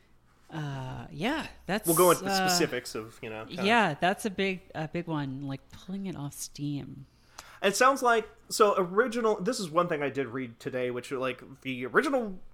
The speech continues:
Speaker 2: talk around this made it sound like, I, and this is partially just, I think, because Valve is so,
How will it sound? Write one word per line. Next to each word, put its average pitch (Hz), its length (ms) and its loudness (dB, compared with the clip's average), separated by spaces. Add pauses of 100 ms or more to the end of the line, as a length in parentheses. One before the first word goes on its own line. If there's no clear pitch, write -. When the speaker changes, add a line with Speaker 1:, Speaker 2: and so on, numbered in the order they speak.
(340)
Speaker 2:
talk 202 260 8
around 151 280 4
this 139 200 -2
made 143 220 2
it 143 80 -4
sound 147 300 2
like, 131 180 2 (100)
I, 139 120 0
and 139 340 -2 (140)
this 143 160 -8
is 135 60 -10
partially 147 320 2
just, 139 200 -2
I 123 80 -2
think, 139 160 -2
because 127 280 -6
Valve 135 360 4
is 131 140 -6
so, 131 480 -2